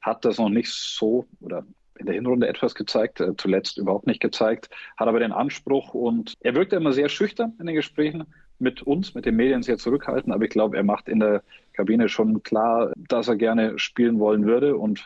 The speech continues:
dass er sich auch, äh, auf einem gewissen, mit einem gewissen Status sieht und das hat die Mannschaft registriert und in der Profimannschaft ist es einfach so, wenn die Leistung nicht stimmt, aber trotzdem der Anspruch da ist, top, top zu sein,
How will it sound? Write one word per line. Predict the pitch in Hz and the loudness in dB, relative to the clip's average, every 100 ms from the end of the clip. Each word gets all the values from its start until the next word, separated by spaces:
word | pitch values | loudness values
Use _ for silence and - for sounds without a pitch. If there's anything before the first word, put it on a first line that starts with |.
| - | -2
dass | 101 | 0
er | 101 | 0
sich | 107 98 | -2 -4
auch, | - 95 - - | -2 -2 -4 -6
äh, | 98 | -4
auf | - - | -2 -2
einem | 104 98 | -2 0
gewissen, | 101 104 - 101 98 - _ _ - | 2 0 2 2 2 -2 _ _ -4
mit | 95 | 0
einem | 95 | 2
gewissen | 98 101 101 | 2 2 0
Status | - 90 - 101 - | 2 0 0 -2 0
sieht | 110 123 - - - - - | 2 0 -2 -14 -14 -12 0
und | 98 98 | 0 2
das | 98 95 - - | 0 0 -4 -4
hat | - - | -6 -2
die | 95 | 0
Mannschaft | 104 113 - | 2 0 0
registriert | 98 - - 101 110 | 0 0 0 0 0
und | 82 | 0
in | 87 | -2
der | 92 | -2
Profimannschaft | - - 98 95 92 98 | -2 0 2 2 0 -2
ist | 98 | -4
es | |
einfach | 92 104 | -4 -4
so, | - 92 - - | -2 -4 -8 -12
wenn | - | -2
die | 90 | 2
Leistung | 92 104 - | 2 0 2
nicht | 101 - | 2 2
stimmt, | 107 110 | 0 0
aber | - 101 | 0 0
trotzdem | 110 98 - 95 | 0 -4 0 2
der | 98 | 2
Anspruch | - 95 - | 0 -4 -2
da | 98 101 | 0 0
ist, | - - - - _ | -2 -12 -20 -20 _
top, | - 113 | -6 -4
top | - 107 | -2 -4
zu | - | 0
sein, | 101 104 107 | 2 2 0